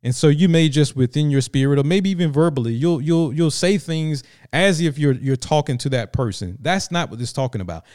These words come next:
This is talking about conjuring up spirits that you're summoning, you're summoning, you're trying to resurrect that spirit,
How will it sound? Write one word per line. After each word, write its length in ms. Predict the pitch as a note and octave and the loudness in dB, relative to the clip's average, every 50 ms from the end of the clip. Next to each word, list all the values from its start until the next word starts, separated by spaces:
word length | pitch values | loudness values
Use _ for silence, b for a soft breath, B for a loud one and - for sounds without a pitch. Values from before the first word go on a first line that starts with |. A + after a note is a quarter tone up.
| b b b b | b b b b
This 160 | - A3 A#3+ | -4 -2 -2
is 100 | B3+ - | -2 0
talking 280 | - G3 F#3 - F3 | 0 0 0 0 0
about 260 | D3+ D3 C3+ - - - | -2 0 -2 -4 -4 -6
conjuring 640 | - - - F#3 G3 G3 G3 D3+ D#3 E3 D#3+ D#3 - - | -4 -2 0 2 2 2 4 4 4 2 2 0 -2 -2
up 240 | D#3 C#3 B2 - | -4 -4 -4 -4
spirits 680 | - - - - - F3+ F3+ D3 A2 F#2+ - - - b b b b b b | -6 -8 -8 -2 2 4 4 4 2 0 -4 -10 -16 b b b b b b
that 120 | C3+ C3 | -4 0
you're 180 | D#3+ F3+ G3 E3+ | 4 6 6 6
summoning, 600 | - - - - G3+ A3+ A3 F#3 E3 D#3 D3+ D3+ | 4 2 0 2 4 4 4 4 2 2 2 2
you're 200 | D#3+ G3 G3 F3 b b b | 4 4 4 4 b b b
summoning, 540 | b - - G#3+ A#3 A#3 G#3 E3+ D#3+ D#3 D#3 | b -2 2 4 4 4 4 4 4 2 4
you're 160 | F#3 G#3 F#3+ | 4 2 2
trying 300 | - - F#3 F#3+ F#3+ F3 | 2 -2 -4 -2 -2 -2
to 140 | - E3 C3+ | 0 0 2
resurrect 680 | A#2 A#2+ C3+ F3+ A3+ A3 E3 D#3 D3 F3+ G3 - - | 2 4 4 4 4 4 4 2 2 2 0 0 -2
that 180 | D3 C3 - - | -4 -2 -2 -4
spirit, 420 | - - F#3 E3 C#3 A2 F2+ E2 | -2 0 2 2 4 2 0 -4